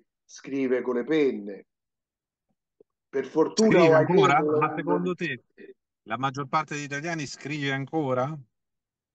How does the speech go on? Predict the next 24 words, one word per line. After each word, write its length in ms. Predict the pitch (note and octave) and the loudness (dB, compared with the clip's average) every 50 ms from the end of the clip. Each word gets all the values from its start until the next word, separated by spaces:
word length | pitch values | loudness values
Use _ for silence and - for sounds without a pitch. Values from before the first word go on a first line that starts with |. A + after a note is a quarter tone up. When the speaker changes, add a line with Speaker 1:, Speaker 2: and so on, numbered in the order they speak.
| _ _ _ | _ _ _
Speaker 1:
Vabbè, 320 | _ D#3+ C#3 B2+ - - - | _ -8 -6 -6 -10 -10 -2
tua 180 | - F#3+ G3+ | 0 2 2
moglie 400 | G3+ A3 A#3 A3+ G#3+ G3 F3+ E3+ | 4 4 4 4 4 2 2 2
Speaker 2:
Io 140 | D#3+ F#3 G3+ | 2 4 4
ti 120 | F3+ F#3+ E3+ | 2 2 2
con-, 140 | E3+ F3 | 2 2
Speaker 1:
sicuro. 280 | E3+ D3 C#3 C3 A#2 A2+ | 0 0 -4 -6 -10 -6
Speaker 2:
io 260 | A2+ E3 F#3+ G#3+ G#3+ G3+ | -2 0 2 2 2 0
ti 140 | F#3+ G3 | 0 -2
confesso, 800 | E3+ E3+ F3 E3 C#3 - - D#3 D#3 D#3+ E3 D#3 - G3+ E3+ D3 | -2 -2 -4 -4 -6 -6 -6 -4 -4 -4 -4 -6 -8 -12 -14 -12
io 180 | C#3+ D3 E3 E3 | -8 -6 -6 -6
ti 100 | D3 C3+ | -6 -8
confesso 680 | A#2 A#2+ A#2+ A#2+ - E3 E3+ F3+ F3 F3 - - B2+ | -10 -10 -10 -8 -6 -6 -4 -4 -4 -6 -8 -14 -16
che 120 | - A2+ G#2 | -14 -12 -10
mi 140 | G#2 G#2 | -8 -8
è 60 | G#2 G2+ | -10 -8
capitato 800 | - G#2 G#2+ A2+ G#2 - C#3 B2+ A#2+ G2 F2 E2+ - - _ _ _ _ _ _ _ _ _ _ _ _ _ _ _ _ _ _ _ _ - | -10 -8 -8 -8 -4 0 2 2 2 2 0 -4 -10 -18 _ _ _ _ _ _ _ _ _ _ _ _ _ _ _ _ _ _ _ _ -6
in 120 | G2+ G#2+ | -2 0
ambito 380 | B2 C3+ B2+ A#2+ A2+ G2+ G#2+ G2 | 2 2 2 0 -2 -2 -2 -4
lavorativo 920 | F#2+ F#2 F#2+ G2+ G2+ G2+ - B2 B2 B2+ B2+ C3 C3 C#3+ D#3 E3+ E3 - _ _ _ _ _ _ _ _ _ _ _ _ _ _ _ _ _ _ _ _ _ _ _ _ _ _ _ _ _ _ _ _ | -4 -4 -4 -4 -6 -4 -4 -6 -4 -4 -4 -2 -2 -2 -2 -2 -4 -6 _ _ _ _ _ _ _ _ _ _ _ _ _ _ _ _ _ _ _ _ _ _ _ _ _ _ _ _ _ _ _ _
di 140 | - B2 C3 | -2 0 0
venire, 480 | D#3 E3+ F3 D#3+ C#3+ B2+ A2+ G#2+ A2 A#2 | 2 0 0 0 0 -2 -4 -6 -8 -12
di 80 | A2+ | -12
venire, 480 | A2+ B2+ C#3+ D#3 D3+ B2 A2+ A2 G#2 | -10 -8 -6 -6 -4 -4 -4 -6 -8